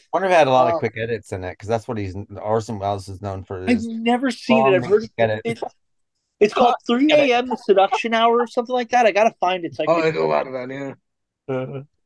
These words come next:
Speaker 2: I gotta
Speaker 1: Uh-huh.
Speaker 2: find it so I can be like, "Hey, can you imagine being the producer of that porno? You hire, you hire some random U S C kid to, to, to edit your porno, but then fifty years after the fact, it comes out, 'Oh, no, Orson actually edited it because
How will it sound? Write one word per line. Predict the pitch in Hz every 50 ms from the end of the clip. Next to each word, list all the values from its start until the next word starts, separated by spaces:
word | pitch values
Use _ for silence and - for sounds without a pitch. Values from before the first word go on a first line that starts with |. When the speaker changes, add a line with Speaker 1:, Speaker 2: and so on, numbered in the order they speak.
| _ _ _ _ -
Speaker 2:
I | 196
gotta | - 226 254 285 -
Speaker 1:
Uh-huh. | - -
Speaker 2:
find | 233 226 226 214
it | 208 -
so | 196
I | 185
can | 185 175
be | 196 196
like, | 190 180 170 - -
"Hey, | 208 208 -
can | - 226 196
you | 233 269
imagine | 254 240 226 233 226 220 220 185
being | 226 226 208
the | 208 214
producer | - 196 202 208 - - 202
of | 196
that | 190 180 175 -
porno? | 180 190 190 185 175
You | 170 170 156
hire, | 156 175 196 196 185 180
you | 190 196 180 170
hire | 170 185 196 196 180
some | - - 175 165
random | 165 170 170 175 175 175 175 165 160 _ _ _ _ _ _ _ _ _ -
U | 185 202 208
S | 196 - -
C | - - 190 180
kid | - - 185 160
to, | - 175 165 165 160 156
to, | - - 170 165 165 151
to | - - 175 151 170
edit | 180 190 180 175
your | 170 165
porno, | - - 175 175 175 170 165 156 147
but | 151 160 -
then | 175 170 170 165 - _ _ _ _ _ _
fifty | - 226 220 - - 220
years | 202 208 202 170 190
after | 190 196 196 - 202
the | 185 170
fact, | - 185 175 165 -
it | 160
comes | - 196 185 160
out, | 202 185 196
'Oh, | 220 247
no, | 254 262 277 254 - -
Orson | 240 320 320 - 294 254
actually | 240 226 226 - - 226 202 190
edited | 202 214 233 233 247 254 262
it | 269 -
because | 254 208 - 226 190 -